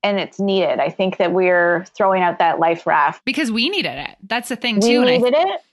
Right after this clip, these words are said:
Speaker 1: Yeah. And it's
Speaker 2: Yeah.
Speaker 1: therapy for us. I'm sure it is for you. Like, for me, it totally is.
Speaker 2: Yeah,
Speaker 1: Like,
Speaker 2: and
Speaker 1: it's
Speaker 2: 'cause you
Speaker 1: just so
Speaker 2: started
Speaker 1: therapeutic.
Speaker 2: You started Nesting Story, uh,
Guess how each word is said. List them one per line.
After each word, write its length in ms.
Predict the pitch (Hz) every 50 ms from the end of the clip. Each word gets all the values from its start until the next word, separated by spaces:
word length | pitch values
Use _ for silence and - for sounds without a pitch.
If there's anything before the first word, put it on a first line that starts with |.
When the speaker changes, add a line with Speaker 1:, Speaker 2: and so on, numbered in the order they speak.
| _
Speaker 1:
Yeah. 420 | 190 202 208 190 175 170 147 - - -
And 80 | - 202
it's 20 |
Speaker 2:
Yeah. 220 | 208 220 233 208
Speaker 1:
therapy 480 | 175 190 185 208 269 - - 180 170 - -
for 120 | - -
us. 160 | - - - -
I'm 100 | 214 202
sure 420 | 196 - - - - 226 214 220 226
it 60 | 214
is 140 | 220 214 214
for 140 | - -
you. 220 | 180 175 175 180 175
Like, 180 | 180 180 180
for 140 | - 226 214
me, 240 | 208 208 208 208 220
it 100 | 220 214
totally 460 | - 208 208 196 190 190 180 175 165
is. 340 | 147 139 151 165 190 - -
Speaker 2:
Yeah, 160 | 185 196 190
Speaker 1:
Like, 200 | 196 170 160 -
Speaker 2:
and 100 | 202 220 -
Speaker 1:
it's 80 | 233
Speaker 2:
'cause 160 | 277 240 202
you 80 | 202 196
Speaker 1:
just 120 | 311 294 -
so 20 |
Speaker 2:
started 300 | - 220 196 196 214 240
Speaker 1:
therapeutic. 760 | 226 190 196 202 185 - 180 170 165 165 185 214 220 - - _ _ _ _
Speaker 2:
You 120 | 190 220 -
started 300 | - - 320 311 330 226
Nesting 340 | 220 269 330 - - 254 233
Story, 540 | - - 135 101 101 143 190 220 220 -
uh, 160 | - - 175